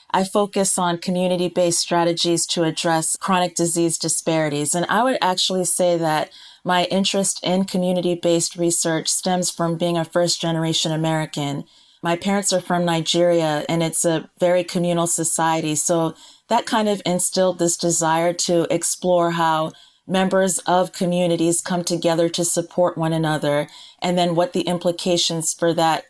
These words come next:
are for health. So early on in college, I was really influenced by research that highlighted all these racial and ethnic disparities in a host of health conditions. And then I started to become really fascinated by the prospect of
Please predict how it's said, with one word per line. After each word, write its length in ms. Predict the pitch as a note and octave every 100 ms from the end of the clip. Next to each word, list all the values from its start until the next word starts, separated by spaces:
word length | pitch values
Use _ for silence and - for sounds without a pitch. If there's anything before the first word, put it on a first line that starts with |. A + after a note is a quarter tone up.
| _
are 240 | E3 E3 D#3+
for 220 | - D#3
health. 420 | E3+ F3+ D3 - - - - -
So 360 | - - G3 F#3
early 320 | G3 A3 A#3+ A3
on 200 | G3+ G3
in 140 | F3+
college, 640 | - G3+ G3 F3+ E3 D#3+ - _
I 220 | E3+ E3+
was 260 | E3+ F3+ F#3
really 260 | G3 G3
influenced 760 | F#3+ F#3 F#3 F#3+ F3+ F3 - -
by 300 | D#3+ D#3+ D#3+ E3
research 580 | F3+ F3 F#3 F3 E3+ -
that 280 | E3 E3 - - - _
highlighted 580 | G3+ G3+ G3 F#3+ F3+ F3+ -
all 160 | F#3
these 320 | F#3+ F#3 F3 F#3
racial 380 | F#3 F3+ F#3+
and 100 | F3+ F3
ethnic 360 | F3 F3 F3
disparities 720 | - F3 - F3 F3 E3+ E3 D#3+
in 100 | E3
a 100 | D#3+
host 340 | F3+ F3 -
of 140 | E3+ E3+
health 240 | E3+ E3+
conditions. 840 | - D#3+ D#3 D#3 C#3+ C#3 C#3 - - - - -
And 160 | - G3
then 120 | A3
I 100 | A#3
started 400 | A3+ G#3 G#3 G3
to 120 | -
become 400 | F#3+ F#3 G3+ F#3+
really 220 | F3+ F#3+
fascinated 800 | F#3 - F#3 F#3 F3 F3 E3+ E3 -
by 260 | E3 D#3+
the 140 | D#3+ E3+
prospect 720 | - F3+ F3 - F3+ E3+ E3+
of 260 | E3 D#3+